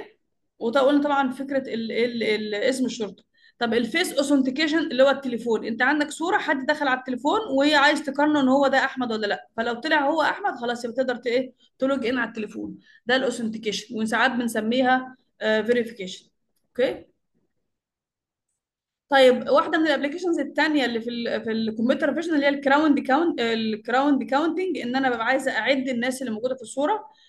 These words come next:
آه، ما اعرفش ايه الهدف يعني، بس ممكن ان انا عايزه اقيس الزحمه، عايزه اقيس الكثافه.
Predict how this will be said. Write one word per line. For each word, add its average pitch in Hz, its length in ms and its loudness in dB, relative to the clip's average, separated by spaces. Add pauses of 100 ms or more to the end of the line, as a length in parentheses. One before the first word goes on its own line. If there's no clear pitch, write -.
(400)
آه، 220 1200 2
ما 214 120 -6
اعرفش 240 300 -2
ايه 262 60 4
الهدف 262 320 0
يعني، 330 260 2
بس 269 260 -2
ممكن 294 380 0
ان 247 100 -2
انا 262 100 0
عايزه 262 260 2
اقيس 262 200 -4
الزحمه، 233 600 -2 (340)
عايزه 277 320 4
اقيس 240 680 2
الكثافه. 233 680 -2